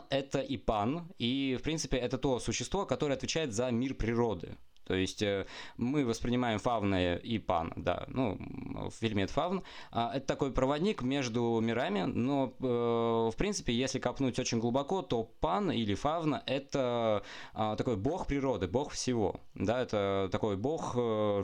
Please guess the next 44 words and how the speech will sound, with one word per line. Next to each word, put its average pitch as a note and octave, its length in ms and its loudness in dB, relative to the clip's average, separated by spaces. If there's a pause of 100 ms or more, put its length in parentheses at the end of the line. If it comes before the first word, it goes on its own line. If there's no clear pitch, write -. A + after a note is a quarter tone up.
всего B2+ 240 0
живого. F#3 540 0 (260)
Ну F3 140 2
и D3+ 100 0
Фавн D#3+ 340 0
сам B2 280 0
говорит A2 320 0
в - 40 -10
фильме, F3+ 260 0
да, C3+ 160 2
что A2+ 220 0
он A#2 200 0
земля, G2+ 440 2
он G2 180 2
вода, G2 420 2
он, F#2 420 4
э, E2+ 380 0
деревья, A#2+ 500 2
он F#2+ 160 2
листья A#2 400 0
и F#2 80 4
так G#2 180 -2
далее, C3 200 0
да, G#2+ 260 0
всё G#2 160 0
это G2 120 -2
очень, F2+ 500 2
очень F#2 320 -2
здорово. F2+ 340 -2 (480)
Ну A#2+ 160 2
и, C3 40 2
в - 40 -4
принципе, E3 300 0
да, C3 160 0
то B2+ 80 2
есть A#2+ 160 0
это B2+ 580 2
существо, D#3 300 -2
которое C3+ 320 0
объединяет A#2+ 440 0
в - 40 -6
себе A#2 560 0
и B2+ 160 0
человеческие, F#2+ 720 0